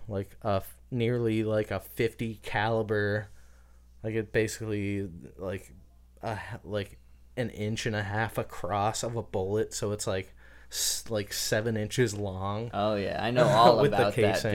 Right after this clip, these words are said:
Speaker 2: dude. I've three sixty no-scoped a couple motherfuckers in my day.
Speaker 1: Ah, three sc-,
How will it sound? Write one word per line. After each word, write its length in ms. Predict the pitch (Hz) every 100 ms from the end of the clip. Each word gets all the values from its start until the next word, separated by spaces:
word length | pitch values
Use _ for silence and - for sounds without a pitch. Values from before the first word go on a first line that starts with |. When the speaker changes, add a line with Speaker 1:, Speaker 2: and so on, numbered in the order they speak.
| 98
Speaker 2:
dude. 180 | 98 90
I've 320 | 107 127 131
three 420 | - 104 110 113
sixty 520 | 98 - 120 - 117
no-scoped 680 | 104 101 110 - 107 104 104
a 60 | 101
couple 300 | 101 104 101
motherfuckers 840 | 101 98 98 - 104 107 104 101
in 100 | 101
my 220 | 104 127
day. 280 | 104 101 101
Speaker 1:
Ah, 1200 | 285 277 262 247 214 196 170 147 143 131 117 120 135
three 460 | - 143 135 131
sc-, 220 | 143 -